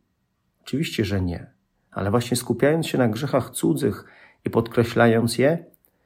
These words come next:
jest się w wielkim niebezpieczeństwie popadnięcia w pychę, która powoduje, że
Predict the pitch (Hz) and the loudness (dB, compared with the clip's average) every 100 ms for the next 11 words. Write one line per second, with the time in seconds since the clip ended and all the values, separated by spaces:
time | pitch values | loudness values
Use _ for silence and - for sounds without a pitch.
0 | _ _ _ - 113 113 - 120 95 139 | _ _ _ -4 -2 0 2 2 4 4
1 | 151 - 131 123 117 - 104 139 156 151 | 4 4 4 4 2 0 -2 0 -2 -2
2 | - 139 139 - _ _ _ - 117 113 | 0 0 0 -12 _ _ _ -4 -2 -2
3 | 104 120 139 131 123 123 - _ 147 127 | 2 2 2 0 -4 -4 -10 _ 0 0
4 | - - - _ _ _ _ _ _ - | 0 -10 -14 _ _ _ _ _ _ -6
5 | 98 98 101 104 101 117 127 113 117 135 | -6 -4 -2 -2 0 2 2 2 2 0